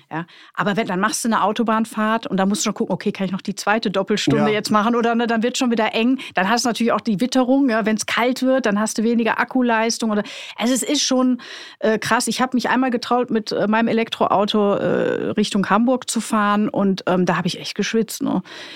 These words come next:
Speaker 1: Da kamst du an die Ladesäule, da funktionierte dann aber die Karte, die ich von V W zur Verfügung gestellt bekommen habe, funktionierte, da musste ich mich erst wieder neu anmelden, das alles nachts. Hotline ging auch nicht,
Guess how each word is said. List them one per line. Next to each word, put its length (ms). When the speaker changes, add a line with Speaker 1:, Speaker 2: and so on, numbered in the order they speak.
Speaker 1:
Da 140
kamst 260
du 60
an 60
die 80
Ladesäule, 720
da 140
funktionierte 560
dann 140
aber 160
die 180
Karte, 420
die 260
ich 100
von 180
V 220
W 160
zur 140
Verfügung 360
gestellt 320
bekommen 340
habe, 200
funktionierte, 580
da 60
musste 180
ich 80
mich 80
erst 160
wieder 140
neu 180
anmelden, 480
das 140
alles 320
nachts. 400
Hotline 380
ging 180
auch 360
nicht, 340